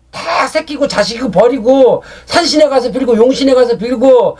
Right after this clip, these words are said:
살려달고 빌어도 눈 뜰까 말까 하신 분들이 신령님이에요. 나는, 나가 얘기하지만은, 제자가 되려면은 밥그릇치기 무당돼 갖고는 안 돼요. 진짜로 하나도 쓰지 말고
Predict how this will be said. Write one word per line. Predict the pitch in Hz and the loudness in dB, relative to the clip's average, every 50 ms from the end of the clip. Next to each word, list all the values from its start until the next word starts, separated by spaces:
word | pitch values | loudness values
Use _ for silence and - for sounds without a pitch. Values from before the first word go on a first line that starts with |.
| - - - | -14 -20 -8
살려달고 | - - 311 330 330 311 302 294 285 277 277 226 | -4 -2 0 2 2 2 2 2 0 0 -2 -6
빌어도 | - 220 254 262 269 262 262 254 196 | -8 -4 0 0 0 0 0 -4 -4
눈 | 220 269 277 262 - | -2 0 0 0 0
뜰까 | - 349 359 349 - 320 320 | -2 -4 -2 0 2 2 2
말까 | 302 302 285 - 277 269 | 2 2 2 2 2 0
하신 | 262 247 - 254 247 | 0 0 -2 -6 -10
분들이 | 233 247 233 190 233 240 233 - - - - - | -8 -8 -8 -6 -4 -4 -4 -4 -4 -8 -14 -10
신령님이에요. | - - 294 330 330 311 302 285 269 254 240 226 214 208 202 202 190 190 196 202 214 220 214 190 170 165 - - _ - - - - - - - - - - - - - - - | -6 -2 0 2 2 2 2 0 0 0 2 2 4 4 4 2 2 2 0 2 2 2 2 0 0 -2 -4 -6 _ -20 -20 -20 -20 -20 -20 -20 -20 -20 -20 -20 -20 -10 -4 -2
나는, | 151 185 226 269 311 320 302 240 - 156 - - _ _ _ _ _ _ _ | -2 0 0 0 0 2 2 0 0 -2 -4 -8 _ _ _ _ _ _ _
나가 | - - 220 240 240 220 190 | -2 0 0 0 0 0 2
얘기하지만은, | 202 233 247 233 262 247 240 190 233 220 214 202 190 185 202 233 233 - - _ _ _ _ - | 2 2 2 2 0 0 0 -2 -4 -4 -4 -2 -2 -2 -2 -2 -4 -6 -12 _ _ _ _ -6
제자가 | - 220 262 285 330 330 320 330 330 320 | 0 0 2 2 4 4 4 4 2 2
되려면은 | 294 254 254 240 226 220 214 202 185 185 208 220 208 185 | 2 0 2 0 0 0 -2 -4 -4 -2 -2 -2 -2 -4
밥그릇치기 | - 233 - - 320 311 - - 277 226 254 | -6 -8 -6 -6 -6 -6 -4 -6 -6 -4 -4
무당돼 | 208 220 233 226 220 202 208 | -2 0 0 0 0 0 0
갖고는 | 190 185 - 190 175 139 | 0 0 -2 -2 -4 -2
안 | 147 170 175 | -2 -2 -2
돼요. | 156 185 165 131 - - _ - - - - - - - - - - - - - - - - - - | -2 0 0 -2 -2 -4 _ -20 -20 -20 -20 -20 -20 -20 -20 -20 -20 -20 -20 -20 -20 -20 -20 -10 -6
진짜로 | - 285 - - 320 311 302 294 - | -4 -2 0 0 2 0 0 -2 -4
하나도 | - - - 302 320 311 302 294 | -8 -6 -2 0 0 0 -2 -4
쓰지 | - - 330 - 302 339 | -6 -8 -8 -6 -2 0
말고 | 269 254 226 226 214 254 240 185 - - | 0 2 2 2 2 2 2 2 0 -2